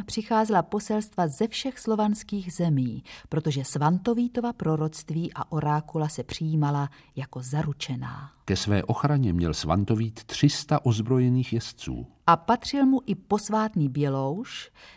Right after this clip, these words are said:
Speaker 1: na něm jezdíval Bůh prostřednictvím svého velekněze.
Speaker 2: Kůň ostatně zastával důležitou roli při věštění. Rozhodoval prý o zdaru válečných tažení tím, že buď levou nohou,
Speaker 1: To bylo vítězství.
Speaker 2: nebo nohou pravou,
Speaker 1: Pozor,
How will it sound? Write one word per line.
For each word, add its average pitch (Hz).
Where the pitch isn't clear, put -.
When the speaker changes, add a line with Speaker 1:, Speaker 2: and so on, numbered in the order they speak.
Speaker 1:
na 160
něm 175
jezdíval 143
Bůh 170
prostřednictvím 180
svého 147
velekněze. 131
Speaker 2:
Kůň 165
ostatně 104
zastával 107
důležitou 107
roli 101
při 139
věštění. 65
Rozhodoval 104
prý 95
o 101
zdaru 95
válečných 90
tažení 92
tím, 92
že 95
buď 87
levou 71
nohou, 73
Speaker 1:
To 156
bylo 131
vítězství. 151
Speaker 2:
nebo 95
nohou 82
pravou, 73
Speaker 1:
Pozor, 180